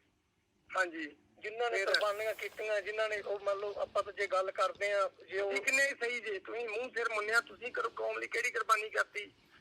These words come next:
Speaker 2: ਨਹੀਂ, ਜੇਕਰ
Speaker 1: ਸ਼ਰਾਬ ਪੀਂਦਾ ਕਿ ਨਹੀਂ ਪੀਂਦਾ?
Speaker 2: ਨਹੀਂ, ਸ਼ਰਾਬ ਨਹੀਂ ਪੀਂਦੇ ਜੀ, ਚੈੱਕ ਕਰਾਓ ਸਾਡਾ
Speaker 1: ਕੀ ਕਰਨਾ
Speaker 2: ਡਾਕਟਰ।
Speaker 1: ਤੂੰ?
Speaker 2: ਮੈਂ ਕੁਛ ਵੀ ਨਹੀਂ ਖਾਂਦਾ, ਡੋਪ ਟੈਸਟ ਕਰਾਓ ਜੀ।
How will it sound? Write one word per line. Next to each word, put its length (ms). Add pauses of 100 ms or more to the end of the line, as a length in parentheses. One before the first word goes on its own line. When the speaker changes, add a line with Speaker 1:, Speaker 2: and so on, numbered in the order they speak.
(140)
Speaker 2:
ਨਹੀਂ, 100
ਜੇਕਰ 440
Speaker 1:
ਸ਼ਰਾਬ 260 (100)
ਪੀਂਦਾ 220
ਕਿ 80
ਨਹੀਂ 120
ਪੀਂਦਾ? 380
Speaker 2:
ਨਹੀਂ, 100
ਸ਼ਰਾਬ 400
ਨਹੀਂ 100
ਪੀਂਦੇ 320
ਜੀ, 160
ਚੈੱਕ 240
ਕਰਾਓ 280
ਸਾਡਾ 220
Speaker 1:
ਕੀ 60
ਕਰਨਾ 180
Speaker 2:
ਡਾਕਟਰ। 160
Speaker 1:
ਤੂੰ? 180 (500)
Speaker 2:
ਮੈਂ 140
ਕੁਛ 220
ਵੀ 100
ਨਹੀਂ 100
ਖਾਂਦਾ, 200
ਡੋਪ 300
ਟੈਸਟ 340
ਕਰਾਓ 260
ਜੀ। 160